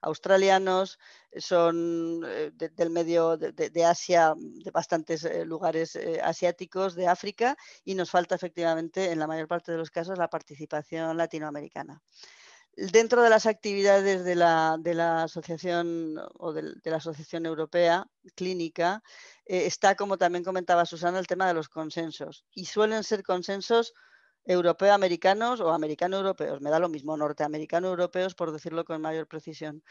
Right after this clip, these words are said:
Como seguramente sabéis, en los Estados Unidos hay tres grandes sociedades, asociaciones de toxicología clínica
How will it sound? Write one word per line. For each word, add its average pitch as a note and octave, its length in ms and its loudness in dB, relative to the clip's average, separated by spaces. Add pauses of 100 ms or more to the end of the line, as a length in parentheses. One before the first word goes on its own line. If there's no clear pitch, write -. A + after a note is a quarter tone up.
(280)
Como F3 200 -2
seguramente F#3 640 0
sabéis, G3 480 2
en E3 460 -4
los D#3+ 180 -4
Estados F3 360 0
Unidos F#3 480 -4
hay F3 360 2
tres F3+ 340 -2
grandes E3 760 -2
sociedades, E3 720 -2
asociaciones D#3+ 840 -4
de D#3 100 -4
toxicología D#3 640 -6
clínica F3+ 560 0